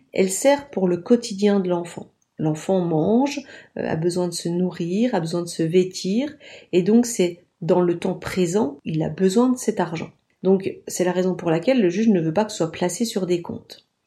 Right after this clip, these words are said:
Et puis, les enfants sont mineurs, donc, euh, on ne peut pas non plus verser l'argent directement sur leur compte pour que eux fassent les dépenses.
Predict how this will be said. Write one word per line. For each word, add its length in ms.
Et 120
puis, 540
les 260
enfants 220
sont 180
mineurs, 500
donc, 260
euh, 120
on 80
ne 60
peut 120
pas 140
non 220
plus 460
verser 320
l'argent 300
directement 520
sur 220
leur 240
compte 260
pour 160
que 180
eux 100
fassent 280
les 100
dépenses. 600